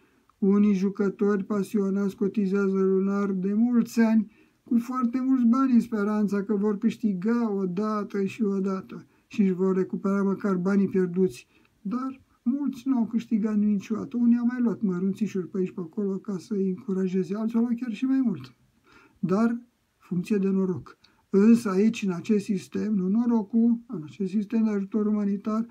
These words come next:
se fac donații personale mici de cinci lei, nu ca la loto, chiar nu știu cât dai la loto pe un bilet sau la un zemplic, dar bănuiesc că mai mult.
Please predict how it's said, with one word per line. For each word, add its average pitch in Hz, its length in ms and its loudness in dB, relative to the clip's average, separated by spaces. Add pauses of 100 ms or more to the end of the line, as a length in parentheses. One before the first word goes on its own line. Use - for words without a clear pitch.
(140)
se - 140 -6
fac 190 200 -2
donații 190 380 -2
personale 196 520 -2
mici 190 200 0
de 190 100 2
cinci 196 340 -2
lei, 220 220 2
nu 196 140 0
ca 233 160 -4
la 220 100 0
loto, 196 340 -6 (320)
chiar 226 160 -2
nu 226 140 4
știu - 180 -6
cât 190 160 -4
dai 175 220 -6
la 170 160 -10
loto 185 220 -4
pe 190 160 -6
un 185 420 -2
bilet 180 240 -2
sau 190 160 -8
la 180 60 -6
un 180 140 -2
zemplic, 170 480 -6 (480)
dar 202 220 -4 (100)
bănuiesc 202 320 0
că 226 100 -2
mai 208 160 0
mult. 165 380 -4